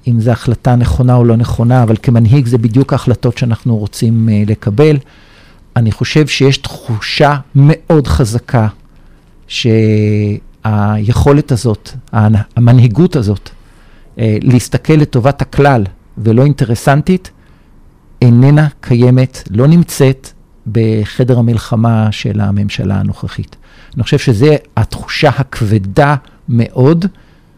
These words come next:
שמתלווה ונדבקה לעצב ולתחושת הכובד האדיר מהאסון שקרה ומהעוול האדיר שקרה בשביעי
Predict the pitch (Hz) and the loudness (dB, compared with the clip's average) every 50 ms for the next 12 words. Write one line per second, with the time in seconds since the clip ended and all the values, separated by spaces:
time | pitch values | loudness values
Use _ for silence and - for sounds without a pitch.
0 | _ _ _ _ - - - 127 120 127 117 - - - 117 117 101 98 120 147 | _ _ _ _ -14 -4 -2 0 0 0 0 -2 -2 0 0 2 2 2 0 0
1 | 165 160 156 143 127 127 113 101 113 98 117 - - - 151 156 170 190 190 - | 2 2 2 2 2 0 0 -2 -4 -4 -4 -4 -2 -2 0 0 0 0 -4 -6
2 | _ _ _ _ _ _ - - 117 113 110 110 107 - - _ _ _ 180 185 | _ _ _ _ _ _ -6 -4 -2 -2 0 -2 -4 -6 -8 _ _ _ 0 0
3 | 185 - - - 196 190 170 139 131 113 113 - - - 120 - - 151 - - | 0 0 -2 -2 -2 0 0 0 -2 -2 -4 -4 -6 -6 -4 -2 -4 -4 -4 -6
4 | - - - - 170 170 170 180 151 131 113 131 - 127 110 104 101 123 139 151 | -10 -8 -2 0 0 2 2 0 0 -2 -4 -4 -4 -4 -6 -2 -2 0 0 0
5 | 170 165 156 131 120 117 107 - - 143 139 143 143 - - - - - 120 107 | 0 0 -2 -2 -2 -2 -4 -6 -6 -6 -6 -6 -6 -8 -10 -8 -6 -6 -4 -2
6 | 120 127 120 120 113 110 113 104 101 - _ _ - 151 156 165 151 131 127 117 | -2 -4 -2 -4 -4 -4 -2 -4 -4 -6 _ _ -2 0 2 2 2 2 2 2
7 | 110 110 123 123 117 - - 117 - - 110 110 113 104 98 - - - 113 104 | 0 0 0 -2 -2 -4 -6 -8 -8 -6 -6 -4 -4 -6 -6 -8 -10 -8 -6 -6
8 | 110 107 113 120 | -4 -4 -4 -4